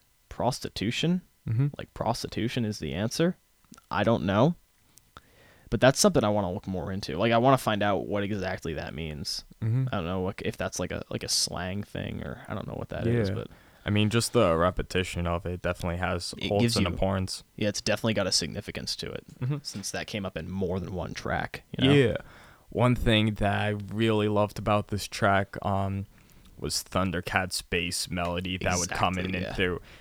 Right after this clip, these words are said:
Speaker 1: I loved
Speaker 2: Um,
Speaker 1: that, too.
Speaker 2: so cool. Uh,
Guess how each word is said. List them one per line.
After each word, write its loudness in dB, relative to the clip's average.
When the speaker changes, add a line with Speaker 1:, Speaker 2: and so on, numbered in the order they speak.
Speaker 1:
I 2
loved 2
Speaker 2:
Um, -10
Speaker 1:
that, -4
too. -2
Speaker 2:
so 4
cool. 0
Uh, -16